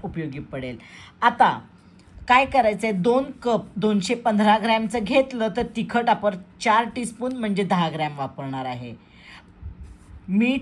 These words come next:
दोन टीस्पून सात ग्रॅम, तीळ एक टेबलस्पून दहा ग्रॅम,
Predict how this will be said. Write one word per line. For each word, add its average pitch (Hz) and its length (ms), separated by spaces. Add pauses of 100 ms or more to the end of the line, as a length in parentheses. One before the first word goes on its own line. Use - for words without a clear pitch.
(180)
दोन 226 340
टीस्पून 247 520 (140)
सात 170 260 (160)
ग्रॅम, 135 300 (640)
तीळ 269 180 (160)
एक 226 280 (100)
टेबलस्पून 233 760 (120)
दहा 165 300
ग्रॅम, 135 380